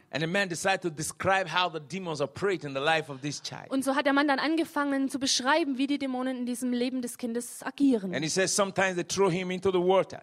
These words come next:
Speaker 2: Und hat gesagt, manchmal, da schmeißen sie ihn ins Wasser.
Speaker 1: And sometimes they throw him into the fire
Speaker 2: Manchmal schmeißen sie ihn ins Feuer,
Speaker 1: to destroy him.
Speaker 2: um ihn zu zerstören.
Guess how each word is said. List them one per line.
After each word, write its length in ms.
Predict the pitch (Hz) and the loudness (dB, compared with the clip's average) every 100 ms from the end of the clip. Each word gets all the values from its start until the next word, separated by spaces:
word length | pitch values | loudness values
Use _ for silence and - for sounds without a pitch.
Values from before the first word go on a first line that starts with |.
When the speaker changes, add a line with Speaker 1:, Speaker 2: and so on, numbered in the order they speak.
| - | -12
Speaker 2:
Und 80 | 254 | -2
hat 120 | 269 | -2
gesagt, 260 | - 262 262 | 0 0 2
manchmal, 440 | 294 339 330 339 | 2 2 2 2
da 100 | 320 | 2
schmeißen 360 | 294 269 254 285 | 0 0 -2 -2
sie 100 | 285 | -2
ihn 80 | 285 | 0
ins 180 | 294 - | 0 2
Wasser. 380 | 311 311 190 - 185 | 2 2 -6 -12 -10
Speaker 1:
And 100 | - | -4
sometimes 380 | 147 208 202 190 | 2 2 4 2
they 80 | 175 | 2
throw 260 | - 202 202 | 4 6 6
him 200 | 190 196 | 4 0
into 180 | 185 175 | 0 2
the 80 | |
fire 460 | 160 - 202 151 110 - - | 2 4 4 2 -4 -12 -2
Speaker 2:
Manchmal 320 | 254 254 285 | 0 2 0
schmeißen 400 | 285 254 254 277 | 2 0 0 0
sie 120 | 285 | 0
ihn 100 | 285 | 2
ins 220 | 285 285 | 2 0
Feuer, 460 | - 311 226 196 180 _ | 0 0 0 -6 -8 _
Speaker 1:
to 80 | 175 | -8
destroy 640 | 143 160 - - - 254 - | -2 0 0 0 2 4 2
him. 240 | - - | -4 0
Speaker 2:
um 120 | 339 | 2
ihn 120 | 349 320 | 4 0
zu 100 | - | -4
zerstören. 760 | - 320 - 330 269 - 214 | -2 0 2 2 2 -2 -10